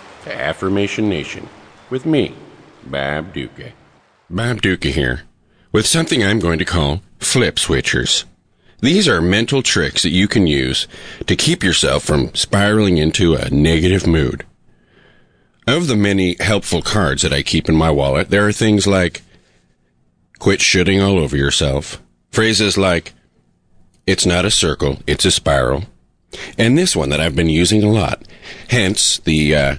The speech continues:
the name Flip Switchers. It's just the word guilt spelled out with a, an initial or a, a, a dot in between each,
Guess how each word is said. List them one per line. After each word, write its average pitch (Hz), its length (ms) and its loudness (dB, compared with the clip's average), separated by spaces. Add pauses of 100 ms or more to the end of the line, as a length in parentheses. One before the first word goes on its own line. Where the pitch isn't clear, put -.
(160)
the 82 100 2
name 78 400 2 (140)
Flip - 320 -2
Switchers. - 580 -2 (880)
It's 104 180 2
just - 220 0
the 165 80 0
word 131 320 0
guilt 76 340 0
spelled 98 480 2
out 64 240 -2 (240)
with 80 160 2
a, 78 260 2
an 82 80 2
initial 80 600 2 (400)
or 71 240 2
a, 65 300 2
a, 69 180 0
a 69 120 0
dot 78 500 -2
in 80 160 2
between 80 560 2
each, - 420 0